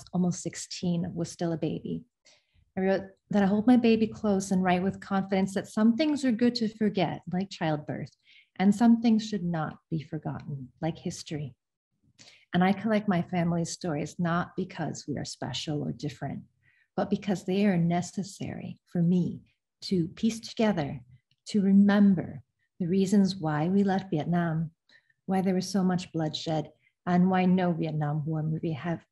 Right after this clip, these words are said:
I've ever seen has answered my questions. Um, because I was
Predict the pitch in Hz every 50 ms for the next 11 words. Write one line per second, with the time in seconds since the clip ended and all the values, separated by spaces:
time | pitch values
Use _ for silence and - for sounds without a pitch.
0 | _ _ - 180 180 - - - 185 175 175 175 170 - - 175 170 175 165 -
1 | 165 170 - - 175 165 156 - 175 170 165 165 156 156 - - 170 160 156 -
2 | - - - 156 139 - - - _ _ _ _ _ _ _ _ _ _ _ _
3 | _ _ _ _ _ _ _ _ _ _ _ _ _ - - _ _ _ _ _
4 | _ _ _ _ _ _ _ _ _ _ _ _ _ _ _ _ _ _ _ _
5 | _ _ _ _ - - - - 180 180 - - - 220 214 208 214 214 - -
6 | - _ _ _ _ - - _ - - - _ - - - - 165 208 214 -
7 | - - 247 269 277 262 - - 202 202 208 208 208 202 190 185 180 180 175 175
8 | 175 175 175 - -